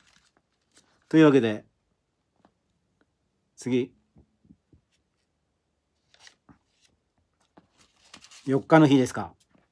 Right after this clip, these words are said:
えー、これは阪神、神宮ですね。五対、五対四勝ちです。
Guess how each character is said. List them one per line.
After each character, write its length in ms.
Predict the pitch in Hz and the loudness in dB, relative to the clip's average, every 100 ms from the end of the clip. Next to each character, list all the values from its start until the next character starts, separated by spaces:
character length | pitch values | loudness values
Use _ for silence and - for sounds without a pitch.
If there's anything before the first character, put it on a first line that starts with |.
| _ _ _ _ _ _ _ _ _ _ - | _ _ _ _ _ _ _ _ _ _ -2
え 140 | 139 | 0
ー、 20 | 143 | 2
こ 80 | |
れ 80 | 143 | 2
は 60 | 127 | 2
阪 180 | 156 156 | 2 2
神、 380 | 120 113 104 110 | -2 -8 -8 -2
神 140 | 139 | 0
宮 160 | 131 117 | 0 -2
で 100 | 98 | -6
す 80 | |
ね。 300 | 107 107 87 - _ _ _ _ - | -12 -14 -16 -20 _ _ _ _ -6
五 140 | 135 | 2
対、 320 | 156 156 127 - | 6 6 4 -4
五 140 | 135 | -2
対 180 | 135 147 | 4 4
四 140 | 131 113 | 4 0
勝 180 | 135 | -8
ち 80 | 127 | -8
で 80 | 120 | -10
す。 300 | - - | -12 -18